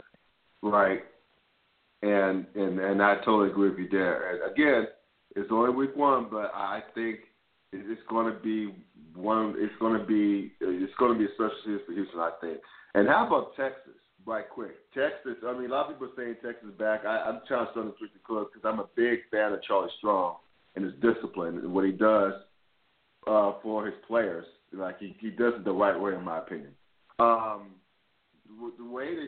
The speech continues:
showed resiliency against, um, Notre Dame, and the fact that that freshman, Shane Buechele, is, he's looking, he looks pretty damn good out there. I mean, he was slinging it,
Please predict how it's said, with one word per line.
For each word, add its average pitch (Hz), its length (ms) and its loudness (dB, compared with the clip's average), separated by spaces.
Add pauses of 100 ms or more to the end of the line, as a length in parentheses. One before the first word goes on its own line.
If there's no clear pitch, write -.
showed 139 240 -6
resiliency 113 680 -8
against, 104 380 -10 (560)
um, 98 580 2 (180)
Notre 117 220 -6
Dame, 123 480 -8
and 220 120 -8
the 160 200 -4
fact 143 160 0
that 110 120 -10
that - 260 -4
freshman, 120 540 -8 (460)
Shane 160 200 0
Buechele, 151 600 0 (1040)
is, 147 220 0
he's 226 400 2
looking, 151 380 0
he 220 80 -4
looks 311 320 -4
pretty 202 240 -2
damn 170 420 0
good 359 220 -2
out 110 260 0
there. 80 220 -8
I 117 40 -4
mean, 123 160 -4
he 180 100 -4
was 180 160 0 (120)
slinging 160 340 0
it, - 240 -6